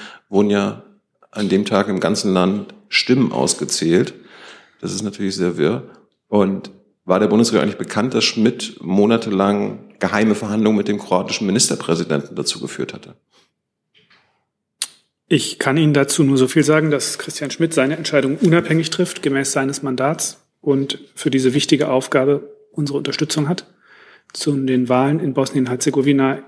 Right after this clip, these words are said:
Speaker 2: insgesamt, äh, kann ich vielleicht noch hinzufügen, dass es aus Sicht der Bundesregierung wichtig war, dass diese Wahlen am vergangenen Sonntag stattgefunden haben. Insgesamt ist der Wahltag ruhig verlaufen. Das sind positive Entwicklungen. Zur Bewertung der Wahlen kann ich auch auf odir, den, ähm, ähm,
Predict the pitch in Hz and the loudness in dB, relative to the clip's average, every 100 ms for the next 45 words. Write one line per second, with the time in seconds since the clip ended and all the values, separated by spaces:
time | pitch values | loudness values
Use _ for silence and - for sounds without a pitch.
0 | _ _ - 139 135 120 151 202 - - | _ _ -2 2 4 4 4 2 -2 -2
1 | 143 131 147 135 143 131 151 147 - 156 | -2 0 -2 0 0 -2 -4 -8 -8 -6
2 | 175 151 147 147 - 156 160 - 147 147 | -4 -4 -6 -10 -8 -6 -6 -6 -4 -4
3 | 143 156 143 135 131 147 165 156 139 131 | -6 -6 -6 -2 -2 0 0 2 2 0
4 | 135 147 135 123 127 143 143 127 135 135 | -2 -2 0 2 4 2 0 -2 0 2
5 | 131 131 120 117 - 120 - 156 160 165 | 2 0 -2 -4 -4 -2 0 2 2 2
6 | 156 160 175 - - - - - 160 - | 4 2 0 -8 -18 -20 -14 -2 -2 2
7 | 143 139 147 156 139 127 131 135 127 117 | 2 2 -2 -2 0 2 0 -2 -4 -2
8 | 139 151 170 151 151 160 190 160 - 139 | -2 0 2 4 4 2 0 -2 -4 -8
9 | - 151 170 - 165 170 160 170 165 175 | -4 2 2 2 0 0 0 -2 0 0
10 | 175 175 - - - - - 131 120 143 | 0 -4 -14 -20 -20 -6 -2 2 6 6
11 | 170 175 165 147 151 156 160 147 143 - | 6 6 4 4 2 0 -2 -6 -8 -8
12 | 160 - - 185 156 175 165 131 135 - | -10 -12 -8 -2 2 4 4 0 -2 -8
13 | - 233 143 135 135 127 165 247 233 143 | -10 -4 -4 -4 -6 -8 -14 -14 -8 -6
14 | 131 139 135 127 | -6 -4 -4 -6